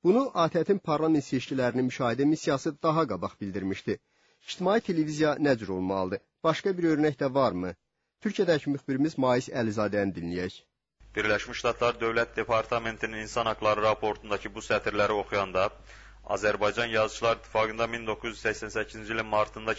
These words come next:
Speaker 2: keçirilən iclası xatırladım. Əkrəm Əylisinin təşəbbüsü ilə keçirilən o müşavirədə Borçalıdan gəlmiş şair Səməd Qaraçöp Məni televizorda göstərin adlı şeirini oxudu. Səməddən sonra kürsüyə çıxan Xəlil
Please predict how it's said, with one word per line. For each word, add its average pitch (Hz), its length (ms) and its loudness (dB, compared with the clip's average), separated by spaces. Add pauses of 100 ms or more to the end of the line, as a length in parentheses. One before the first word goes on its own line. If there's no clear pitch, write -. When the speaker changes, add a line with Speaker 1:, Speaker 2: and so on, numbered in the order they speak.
Speaker 2:
keçirilən 107 400 -2
iclası 98 400 -2
xatırladım. 87 540 -2 (880)
Əkrəm 110 320 0
Əylisinin 107 400 -4
təşəbbüsü 110 540 -4
ilə 104 140 0
keçirilən 107 360 -2
o 107 160 -6
müşavirədə 101 600 0
Borçalıdan 107 640 0
gəlmiş 101 340 -2
şair 104 240 2 (120)
Səməd 104 280 -2
Qaraçöp 101 420 0 (580)
Məni 101 240 0 (120)
televizorda 104 520 2
göstərin 95 560 0
adlı 95 160 -6
şeirini 98 460 0
oxudu. 87 260 -8 (680)
Səməddən 107 480 0
sonra 110 320 -2
kürsüyə 110 420 0
çıxan 107 320 -2
Xəlil 104 280 2